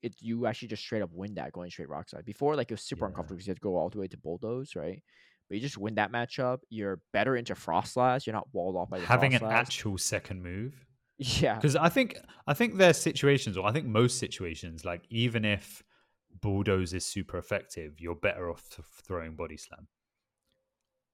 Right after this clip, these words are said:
Speaker 1: Uh,
Speaker 2: Like, it has to
Speaker 1: maybe.
Speaker 2: be,
Speaker 1: I
Speaker 2: there
Speaker 1: think
Speaker 2: has
Speaker 1: it
Speaker 2: to be
Speaker 1: depends
Speaker 2: two
Speaker 1: on the
Speaker 2: levels
Speaker 1: situation.
Speaker 2: of
Speaker 1: Yeah, maybe.
Speaker 2: difference or something like that, you know?
Speaker 1: Yeah, that's possibly
Speaker 2: Um,
Speaker 1: true.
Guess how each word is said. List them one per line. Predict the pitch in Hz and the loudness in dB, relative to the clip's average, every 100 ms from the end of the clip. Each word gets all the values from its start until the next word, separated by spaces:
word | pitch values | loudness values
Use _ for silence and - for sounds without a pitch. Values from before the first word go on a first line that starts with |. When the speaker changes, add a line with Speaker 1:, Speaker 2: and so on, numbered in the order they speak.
| _ _ | _ _
Speaker 1:
Uh, | 98 104 104 104 104 101 | -4 -2 0 0 0 4
Speaker 2:
Like, | 107 104 | 6 6
it | 117 | 6
has | 131 - | 6 6
to | 127 | 2
Speaker 1:
maybe. | |
Speaker 2:
be, | 113 107 | 4 4
Speaker 1:
I | 110 | 4
Speaker 2:
there | 98 | 4
Speaker 1:
think | 117 | 4
Speaker 2:
has | |
Speaker 1:
it | - | 2
Speaker 2:
to | |
be | 104 | -2
Speaker 1:
depends | 95 113 123 | -2 -2 0
Speaker 2:
two | 113 | 2
Speaker 1:
on | |
the | 107 | 4
Speaker 2:
levels | 110 92 85 82 80 | 4 2 -4 -6 -8
Speaker 1:
situation. | |
Speaker 2:
of | - 90 85 82 | -6 -4 -2 -4
Speaker 1:
Yeah, | 107 | -4
maybe. | 107 98 78 90 | -4 -8 -10 -8
Speaker 2:
difference | 98 - 80 71 - - | -8 -8 -14 -16 -16 -14
or | - | -10
something | 92 85 80 | -10 -10 -12
like | 76 | -14
that, | 76 76 | -16 -18
you | 73 | -16
know? | 80 90 _ - | -16 -16 _ -16
Speaker 1:
Yeah, | 95 90 95 95 | -14 -14 -4 0
that's | 87 80 | 0 0
possibly | 78 76 76 | -4 -8 -14
Speaker 2:
Um, | 73 | -16
Speaker 1:
true. | 76 | -18